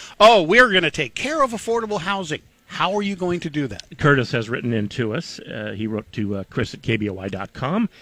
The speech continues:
Speaker 2: And he says the Brady's, in other words, the Brady Bunch, managed nine people with one bathroom. And as we know from trivia, that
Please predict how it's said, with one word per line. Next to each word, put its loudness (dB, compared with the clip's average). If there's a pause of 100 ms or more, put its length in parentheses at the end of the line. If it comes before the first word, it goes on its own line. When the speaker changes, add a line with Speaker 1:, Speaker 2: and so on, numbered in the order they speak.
(360)
Speaker 2:
And 0
he -2
says -2
the -2
Brady's, -2
in -2
other -2
words, -4
the -4
Brady 2
Bunch, -2 (300)
managed 0
nine 4
people 0
with -6
one -4
bathroom. -2 (400)
And 0
as -2
we -2
know 0
from -6
trivia, -2
that -4